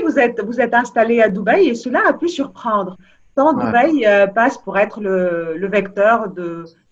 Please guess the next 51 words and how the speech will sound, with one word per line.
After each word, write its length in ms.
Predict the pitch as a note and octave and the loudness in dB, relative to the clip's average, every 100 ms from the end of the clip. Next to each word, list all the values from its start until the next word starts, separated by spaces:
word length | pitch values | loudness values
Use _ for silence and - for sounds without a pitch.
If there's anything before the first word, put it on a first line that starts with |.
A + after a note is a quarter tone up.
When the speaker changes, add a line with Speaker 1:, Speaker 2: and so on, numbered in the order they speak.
| _ | _
Speaker 1:
la 140 | G3 | -2
culture 540 | G3+ B3+ F#3+ - C4+ C4 | -2 -4 -6 -6 -6 -4
du 120 | G3 | -6
mall 640 | A3+ A3+ D4+ B3+ G3 D#3+ _ _ _ _ _ | -4 0 2 2 0 -4 _ _ _ _ _
plus 400 | G#3+ A#3 D4+ - | -8 2 2 2
que 200 | - A#3 | -8 -8
de 60 | - | -2
l'underground. 760 | A3+ G#3+ G#3 F#3+ F#3+ F3 D#3 D3+ _ _ _ _ _ _ _ - | 0 2 0 -2 -6 -6 -8 -18 _ _ _ _ _ _ _ -6
Speaker 2:
Euh, 260 | C3 C3 C3 | 2 2 2
en 160 | G#2 | -2
fait, 320 | - G#3+ - - _ _ D#3 C3 D3 | -6 -6 -6 -14 _ _ -20 -20 -10
je 120 | C#3+ | -2
sais 200 | D3 - | 0 0
qu'il 100 | G3+ | -4
y 40 | G3 | -2
a 60 | B2+ | -4
beaucoup 160 | C3+ | -6
de 60 | D3 | -10
personnes 340 | - B2+ C#3+ | -8 -4 -4
qui 120 | C#3+ - | -4 -6
s'interrogent 400 | B2 A#2 B2 A#2 | -10 -6 -6 -6
sur 100 | - | -8
ça. 120 | E3+ | -6
J'ai 100 | C#3 | -2
un, 80 | C#3 | -4
en 80 | - | -4
fait, 120 | F3+ | -6
j'ai 100 | C3+ | -2
un 100 | C#3+ | 0
atelier 300 | D#3 F3 D#3+ | 0 0 0
à, 140 | B2+ - | 0 -2
à 100 | B2 | -6
Dubaï 420 | C3 B2+ F3+ G3 | -4 0 0 0
et 60 | C#3+ | -4
un 140 | B2+ | -4
atelier 360 | B2 A#2 C3+ C#3 | -4 -6 -6 -2
à, 160 | A#2+ B2 | -2 -4
à 80 | |
Tunis. 500 | A#2 - D#3 F#3 - _ _ _ _ - | -8 -6 -6 -6 -14 _ _ _ _ -10
Euh, 300 | G#2+ G#2+ A2 G#2+ - - _ | -6 -4 -6 -10 -14 -18 _
et 340 | A2+ A2+ G#2+ G#2+ | -8 -6 -8 -10
ça, 180 | - A2+ | -12 -10
il 40 | |
y 20 | |
a 40 | G#2 | -10
peu 140 | - | -14
de 60 | A2+ | -20
personnes 320 | A2+ - A2 | -18 -14 -16
qui 80 | A#2 | -16
le 100 | A2+ | -18
savent. 220 | A#2+ C#3+ | -16 -18